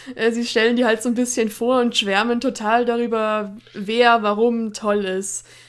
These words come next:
Und auch Ami schwärmt so ein bisschen mit, aber betont dann immer wieder errötend, "Aber ich weiß eigentlich gar nicht viel darüber."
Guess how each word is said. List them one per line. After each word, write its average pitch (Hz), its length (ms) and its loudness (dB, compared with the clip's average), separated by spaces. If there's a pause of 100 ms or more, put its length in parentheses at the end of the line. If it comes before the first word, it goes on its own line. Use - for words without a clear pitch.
(200)
Und 240 220 0
auch 262 160 -2
Ami 339 400 4
schwärmt 262 400 2
so 349 80 2
ein 294 60 2
bisschen 302 340 2
mit, 277 140 0
aber 277 160 4
betont 277 440 2
dann 240 120 2
immer 285 260 0
wieder 277 380 2
errötend, 247 680 2
"Aber 392 120 2
ich 466 140 6
weiß 427 320 6
eigentlich 311 280 6
gar 285 160 2
nicht 320 180 4
viel 320 160 4
darüber." 294 420 0